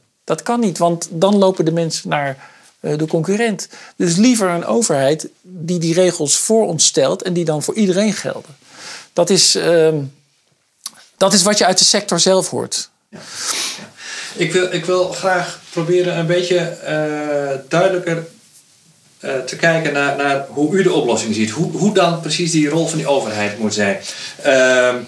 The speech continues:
Speaker 2: ik zei zo pas gekscherend: "Haal het uit het kapitalistische systeem."
Speaker 1: Ja.
Speaker 2: U zegt van: "Nee, dat moeten we niet doen, want die markt heeft, heeft ook zijn functie."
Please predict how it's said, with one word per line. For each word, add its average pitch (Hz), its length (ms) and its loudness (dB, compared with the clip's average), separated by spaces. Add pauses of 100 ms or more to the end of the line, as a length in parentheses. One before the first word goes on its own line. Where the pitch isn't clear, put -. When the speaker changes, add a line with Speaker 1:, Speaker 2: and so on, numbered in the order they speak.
(1160)
Speaker 2:
ik 127 160 0
zei 139 160 2
zo 135 80 -2
pas 135 260 0
gekscherend: 123 520 -2
"Haal 135 220 2
het 127 200 -2
uit 131 180 0
het - 80 -10
kapitalistische 120 600 -2
systeem." 131 260 0
Speaker 1:
Ja. 165 180 4
Speaker 2:
U 123 60 -6
zegt 113 200 -4
van: 113 120 -2
"Nee, 113 220 2
dat 110 160 -4
moeten 104 180 -8
we 101 60 -4
niet 104 140 -2
doen, 131 140 -2
want 117 100 -4
die 107 100 -4
markt 107 340 0
heeft, 101 220 -6
heeft 104 240 -8
ook 120 180 -4
zijn 135 120 -10
functie." 147 420 -6